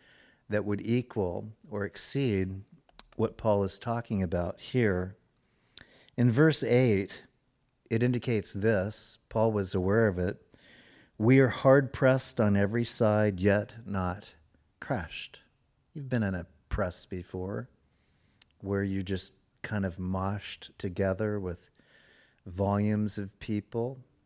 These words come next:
When there are people that are all doing something related to making a move, and there's not enough opportunity to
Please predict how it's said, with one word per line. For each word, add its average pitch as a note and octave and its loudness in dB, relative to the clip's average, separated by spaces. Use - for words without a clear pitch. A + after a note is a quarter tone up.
When B2 4
there A#2 4
are G#2 2
people C3 -2
that G#2+ 0
are G2 0
all G#2+ 2
doing G2+ 0
something G2+ -4
related G2+ 0
to G2 -2
making G2+ 0
a F#2 -2
move, G2 0
and G#2+ -2
there's G2+ 0
not A2 2
enough G#2 -2
opportunity G2+ -4
to F2+ -6